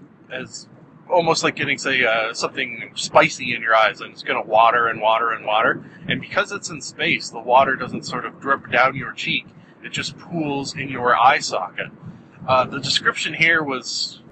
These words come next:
pretty scary, actually. <laughs> Man, this Chris Hadfield, friggin', he, he could write a book, I think,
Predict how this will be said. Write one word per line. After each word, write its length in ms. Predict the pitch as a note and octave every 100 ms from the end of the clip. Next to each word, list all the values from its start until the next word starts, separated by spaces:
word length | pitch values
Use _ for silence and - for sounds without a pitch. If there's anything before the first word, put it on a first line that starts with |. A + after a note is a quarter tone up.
| -
pretty 1000 | - B3 A3+ G#3 G3+ G3 G3 F#3+ F#3+ E3
scary, 680 | - - - D3+ C#3+ A#2+ G2+
actually. 460 | F#2 - - - - - - - - -
<laughs> 460 | - - - - -
Man, 260 | D3+ F3+
this 120 | D3 -
Chris 220 | G#3 -
Hadfield, 640 | E3 E3+ - A#2+ A2 -
friggin', 520 | D3+ D3+ C3+ B2+ B2+
he, 120 | C#3+ -
he 180 | E3
could 280 | - A3 A#3
write 200 | D3 D#3+
a 40 | C#3
book, 300 | C3+ D3+ -
I 100 | A2
think, 320 | - C3